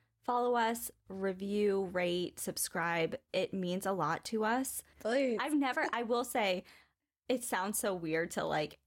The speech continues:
Speaker 1: ask that now in this position, because I've been a podcast listener for years.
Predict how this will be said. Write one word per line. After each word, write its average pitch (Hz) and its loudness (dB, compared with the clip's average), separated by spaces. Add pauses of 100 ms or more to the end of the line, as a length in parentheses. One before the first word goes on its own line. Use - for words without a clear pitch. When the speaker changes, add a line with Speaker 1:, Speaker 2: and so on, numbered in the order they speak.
(120)
Speaker 1:
ask - -4 (160)
that 170 -2 (180)
now 156 0
in 175 -2
this 156 0
position, 165 -2
because 165 -10
I've 214 -4
been 269 0
a 185 0
podcast 175 -4
listener 170 -6 (240)
for - -4 (100)
years. 165 0